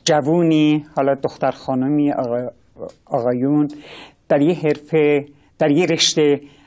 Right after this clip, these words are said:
اگر قبول نشدن، بیان رو بیارن به این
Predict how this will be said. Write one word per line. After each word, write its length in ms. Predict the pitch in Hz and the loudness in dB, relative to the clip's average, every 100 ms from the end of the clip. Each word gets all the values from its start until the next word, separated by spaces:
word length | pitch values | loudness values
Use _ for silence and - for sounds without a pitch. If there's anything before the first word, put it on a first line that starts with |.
| - | -8
اگر 200 | 143 151 | -2 -2
قبول 520 | 147 160 139 143 135 | -2 -2 0 0 0
نشدن، 600 | 135 147 139 151 165 160 - | -2 -4 -2 0 0 -4 -8
بیان 280 | 170 156 156 | -4 -2 -2
رو 180 | 143 151 | -2 -4
بیارن 520 | 135 147 143 139 139 | -2 0 0 0 -4
به 160 | 127 139 | -6 -6
این 300 | 151 165 170 | -4 -2 -2